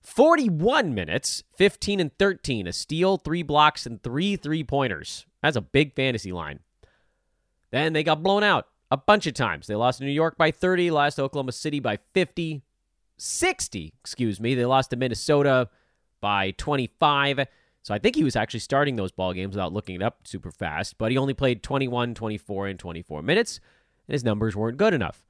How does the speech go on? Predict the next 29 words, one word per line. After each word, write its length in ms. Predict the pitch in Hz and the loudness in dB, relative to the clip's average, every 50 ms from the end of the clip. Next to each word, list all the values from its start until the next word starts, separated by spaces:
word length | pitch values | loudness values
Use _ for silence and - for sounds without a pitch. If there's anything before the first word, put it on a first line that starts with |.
| _ _ _ _ _ _ _ _ _ _ _ _ _ _ _ _ _ _ | _ _ _ _ _ _ _ _ _ _ _ _ _ _ _ _ _ _
They 60 | 113 | -2
had 100 | 117 117 | -2 2
a 20 | 123 | 4
more 160 | 127 131 123 | 2 2 2
competitive 480 | - 127 - 147 147 165 180 160 135 | 2 4 6 8 8 8 6 4 2
game 300 | 123 135 131 131 135 135 - - _ _ _ - | 2 0 0 2 0 -2 -6 -8 _ _ _ -4
against 420 | 113 110 127 123 - - - - | -2 0 0 -2 -4 -6 -12 -4
Phoenix 600 | - 233 247 208 147 135 - - - - - - - _ _ _ _ | -4 -2 0 0 0 0 -2 -4 -8 -8 -8 -10 -12 _ _ _ _
back 180 | - 113 110 - 110 | -2 -2 0 0 0
at 60 | 107 | 0
home 380 | 120 190 226 190 147 135 165 | 2 4 4 4 2 0 0
on 200 | 170 104 113 117 | -2 -2 -2 -2
January 340 | 110 127 120 117 113 110 107 | 0 -2 -2 -2 -2 -4 -4
fourteenth. 500 | - - 110 113 101 - - 220 226 185 | -6 -4 -4 -4 -4 2 2 2 2 2
He 60 | 147 | 0
played 260 | 135 - 127 110 101 - | 0 0 0 0 0 -2
thirty-nine 720 | 120 113 117 117 107 110 113 120 131 143 165 180 180 156 | -2 -2 -2 -4 -6 -6 -2 2 4 4 4 2 2 0
minutes, 300 | 120 104 101 135 - - | -2 -2 -2 -2 -4 -4
went 160 | 123 113 - | -6 -6 -4
for 80 | - 120 | -6 -8
seventeen 540 | - - - 107 101 113 101 - 107 101 95 | -6 -4 -4 -4 -4 -4 -8 -8 -8 -8 -8
and 100 | 92 - | -8 -2
six, 300 | - 107 113 - - - | -2 -2 -2 -2 -6 -10
two 160 | - 147 127 | -8 -8 -8
steals, 360 | - - - 113 107 110 98 | -8 -8 -8 -6 -6 -4 -6
a 60 | 107 | -6
block, 360 | 87 98 92 92 90 90 - | -6 -2 -2 -2 -2 -2 -6
two 180 | - - 95 82 | -8 -10 -10 -10
three-pointers. 800 | - - 85 82 82 - 147 170 160 123 82 - - - - | -8 -10 -10 -10 -2 0 2 2 2 2 0 -4 -10 -16 -16